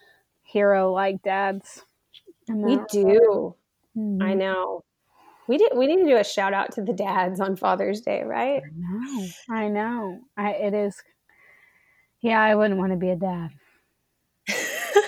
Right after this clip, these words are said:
Speaker 2: Mommy's pretty fun,
Speaker 1: Yeah.
Speaker 2: I think.
Speaker 1: Yeah.
Speaker 2: I
Speaker 1: That
Speaker 2: think.
Speaker 1: is a lot of pressure in this wor-, modern society.
Speaker 2: Mm-hmm.
Speaker 1: A lot of
Speaker 2: I agree with
Speaker 1: strength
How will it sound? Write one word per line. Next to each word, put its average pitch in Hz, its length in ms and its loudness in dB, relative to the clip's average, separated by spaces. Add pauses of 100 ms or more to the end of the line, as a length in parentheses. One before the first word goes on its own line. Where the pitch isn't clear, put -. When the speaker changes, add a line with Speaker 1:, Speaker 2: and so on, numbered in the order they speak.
(1160)
Speaker 2:
Mommy's 392 480 4
pretty 202 240 -2
fun, - 440 -6 (380)
Speaker 1:
Yeah. 240 240 2
Speaker 2:
I 220 140 2
think. - 280 -8 (640)
Speaker 1:
Yeah. 220 320 -8 (100)
Speaker 2:
I 262 140 -2
Speaker 1:
That 247 200 2
Speaker 2:
think. 320 200 2
Speaker 1:
is 208 60 -8
a 208 60 -2
lot 190 240 2
of 190 100 -2
pressure 190 500 -6
in 190 180 -8
this - 180 -14
wor-, 196 240 -4
modern 190 380 -2
society. 190 760 -6 (720)
Speaker 2:
Mm-hmm. 208 600 -2
Speaker 1:
A 196 160 -2
lot 202 140 2
of 202 80 0
Speaker 2:
I - 20 -6
agree - 20 -4
with 240 160 -4
Speaker 1:
strength 190 280 0